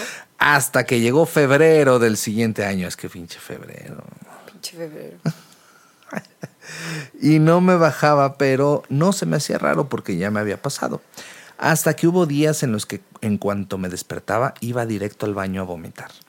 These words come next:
Speaker 2: Ah, no, pues ya.
Speaker 1: Amarillo, súper amargo, y fue ahí que le dije que a lo mejor estaba embarazada. Me hice una prueba casera y salió positiva. Y no creíamos aún, hasta que tocó la de sangre y maíz. Ya tenía nueve sem-, nueve semanas,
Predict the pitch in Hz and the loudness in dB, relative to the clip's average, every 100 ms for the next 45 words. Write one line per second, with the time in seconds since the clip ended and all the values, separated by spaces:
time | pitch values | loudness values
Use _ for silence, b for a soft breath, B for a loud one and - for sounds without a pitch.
0 | _ 190 190 180 175 175 170 170 165 - | _ 0 0 0 -4 -6 -10 -10 -10 -14
1 | _ _ 143 139 139 139 147 165 170 151 | _ _ 0 2 4 2 4 4 2 2
2 | 135 - 175 175 180 147 151 160 160 139 | 0 0 0 2 2 2 4 4 4 2
3 | 123 - 143 139 131 127 113 120 120 - | 0 0 2 0 -2 -4 -2 -2 -4 -6
4 | 123 110 101 92 - 147 147 - 120 107 | -8 -6 -4 -6 -4 -2 -2 -4 -4 -4
5 | 85 - - - - _ b b b b | -6 -8 -10 -14 -20 _ b b b b
6 | - 107 113 - 113 113 127 131 147 - | -6 -2 0 -2 -2 -2 0 0 -2 0
7 | 185 180 135 107 95 82 95 - 73 64 | 2 2 0 -4 -6 -6 -10 -10 -12 -14
8 | - _ - 202 208 208 196 160 139 123 | -18 _ 0 4 6 4 4 2 4 2
9 | 120 - 170 190 135 B B B B B | 0 0 4 4 2 B B B B B
10 | - 101 - 107 - 95 101 - 113 113 | -6 -6 -4 -6 -6 -8 -8 -2 0 2
11 | 107 - 156 170 165 95 113 110 104 98 | 0 0 0 2 0 0 0 2 2 0
12 | 98 110 123 120 95 - - - B B | 0 2 2 0 -2 -6 -6 -8 B B
13 | B B B 110 131 135 - 117 123 139 | B B B -2 0 0 -2 -2 0 0
14 | 131 135 123 117 117 92 123 139 110 113 | 0 0 -2 -4 -6 -4 -2 -2 -2 -2
15 | 143 175 165 | 0 0 -2